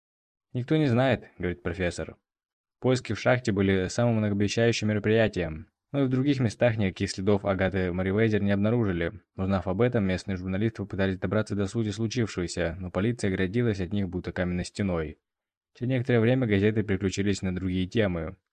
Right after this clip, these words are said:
С тех пор больше никаких попыток установить судьбу Агаты Мерривезер не предпринималось.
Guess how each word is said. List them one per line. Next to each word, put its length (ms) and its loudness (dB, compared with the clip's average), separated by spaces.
С 100 -20
тех 240 -2
пор 200 2
больше 280 2
никаких 320 -2
попыток 380 0
установить 540 -2
судьбу 280 -4
Агаты 520 -2
Мерривезер 640 0
не 100 -2
предпринималось. 840 -2